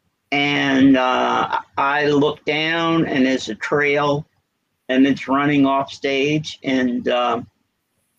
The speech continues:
luckily, he had on a big clown tie, which was very wide, so you couldn't see the front of his pants. And, uh, so, uh, nicely,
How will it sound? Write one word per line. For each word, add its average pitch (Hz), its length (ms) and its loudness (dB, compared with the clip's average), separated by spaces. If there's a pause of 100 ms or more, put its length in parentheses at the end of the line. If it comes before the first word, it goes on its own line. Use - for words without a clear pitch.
(220)
luckily, 160 420 2
he 147 280 2
had 147 260 0
on 131 220 0
a 123 60 0
big 147 360 -4
clown 156 560 0
tie, 156 540 0
which 123 240 -2
was 107 140 -8
very 143 360 0
wide, 151 680 0 (420)
so - 140 -10
you 135 160 0
couldn't 143 380 -2
see 170 520 -2
the 139 140 -2
front 147 300 -2
of 123 80 -2
his 117 260 -4 (140)
pants. 160 580 -2 (680)
And, 131 600 0
uh, 127 380 2 (560)
so, 131 460 2
uh, 120 280 2 (320)
nicely, 147 800 0